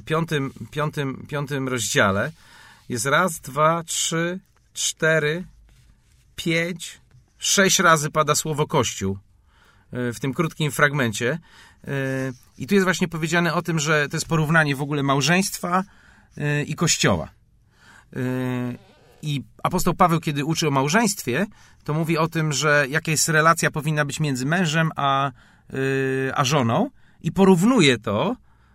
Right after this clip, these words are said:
y, do Kościoła i do Chrystusa.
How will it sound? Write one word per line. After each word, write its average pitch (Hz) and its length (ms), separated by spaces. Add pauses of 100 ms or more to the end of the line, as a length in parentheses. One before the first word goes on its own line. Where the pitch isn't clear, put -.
(440)
y, 135 40
do 131 200
Kościoła 269 680 (100)
i 220 40
do 208 120
Chrystusa. 202 580